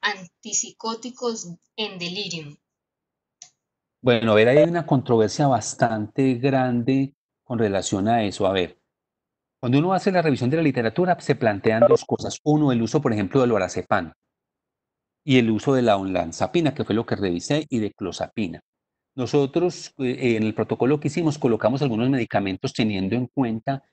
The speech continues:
Speaker 2: las reacciones que se pueden generar con relación a eso. Está perfectamente claro, el aumento del Q T, el que el paciente tenga otro tipo de respuestas, en fin.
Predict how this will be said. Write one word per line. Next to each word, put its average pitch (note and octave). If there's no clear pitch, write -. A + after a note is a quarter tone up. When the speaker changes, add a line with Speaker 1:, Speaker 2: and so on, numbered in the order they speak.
Speaker 2:
las G2+
reacciones A2+
que A#2+
se G#2+
pueden G2
generar F#2
con A2+
relación F2+
a A#2+
eso. A2+
Está -
perfectamente G2
claro, A2+
el G#2
aumento F#2
del F#2
Q -
T, A#2+
el G#2+
que -
el F#2
paciente G2+
tenga G#2
otro G2+
tipo A2
de G2
respuestas, A2+
en F#2+
fin. A#2